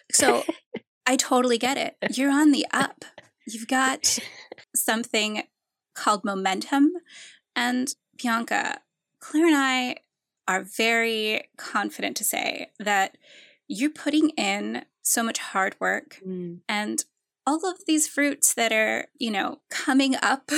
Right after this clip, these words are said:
Speaker 1: <laughs> blooming.
Speaker 2: Yeah, juicy, juicy
Speaker 1: Yeah,
Speaker 2: fruits.
Speaker 1: they're totally deserved and warranted. And, you know, there's seasons where you do the hard work and there's not much sprouting and there's no fruits to your labor,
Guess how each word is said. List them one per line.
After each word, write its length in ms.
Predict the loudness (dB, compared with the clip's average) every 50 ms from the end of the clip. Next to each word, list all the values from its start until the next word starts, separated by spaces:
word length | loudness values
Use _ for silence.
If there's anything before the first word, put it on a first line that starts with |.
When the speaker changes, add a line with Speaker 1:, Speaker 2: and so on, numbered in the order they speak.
| 2 2
Speaker 1:
<laughs> 160 | 4 4 2
blooming. 640 | 2 0 -2 -2 0 0 0 0 0 0 0 0 -2 -2
Speaker 2:
Yeah, 920 | -2 -2 -2 0 0 2 2 2 2 2 2 2 2 2 2 0 -2 -4
juicy, 640 | -4 -4 -2 0 2 2 0 -2 -4 -6 -4 -4 -2
juicy 200 | -2 -2 -2 -2
Speaker 1:
Yeah, 260 | -4 -2 -2 -4 -4 -2
Speaker 2:
fruits. 260 | -2 -2 -2 0 0
Speaker 1:
they're 240 | 0 0 0 0 -2 -6 -12
totally 520 | -14 -12 -8 -6 -4 -4 -2 -2 -4 -4 -2
deserved 640 | -2 -2 -2 -2 -2 -2 -2 -4 -4 -6 -10 -12 -8 -6
and 240 | -4 -4 -4 -6 -6
warranted. 680 | -4 -2 -2 -2 -2 -4 -4 -2 -2 -2 -2 -4 -6 -8 -12 -14 -18 -18 -18 -18 -20 -20 _ _ -2
And, 500 | 0 0 0 0 -2 -2 -2 -4 -4 -6 -8 _ _ _ _ 0
you 80 | 4 4
know, 160 | 6 6 4
there's 240 | 4 2 4 4 4
seasons 540 | 2 2 0 0 0 0 0 0 0 -2 -2
where 460 | -2 0 0 2 2 0 0 -2 -6 -10 _ _ _ _ -10
you 120 | -10 -6 -4
do 200 | 0 2 2 2
the 120 | 2 2
hard 240 | 0 0 0 0 0 0
work 340 | 0 2 2 2 2 0 -2
and 140 | -4 -6 -6
there's 340 | -6 -2 0 0 0 0 -2 _ _ _ _ _
not 340 | -4 -2 0 0 0 -2 -2 -2
much 520 | -2 -2 -2 -2 -2 0 0 2 2 0 -2 -6 _ _ _ -6
sprouting 880 | -4 -2 -2 -2 _ 0 0 2 2 2 2 2 2 4 2 2 2 2
and 360 | 2 2 2 0 -2 -4 -6 -8 -10 -16 -20 -20 -20 -20 -20 -20 _ _ -8
there's 160 | -2 0 2
no 140 | 2 2 0
fruits 440 | -2 -2 0 0 2 2 2 2 2
to 100 | 2 2
your 160 | 0 0 2
labor, 760 | 2 2 2 0 0 2 4 4 4 4 4 2 0 -2 -6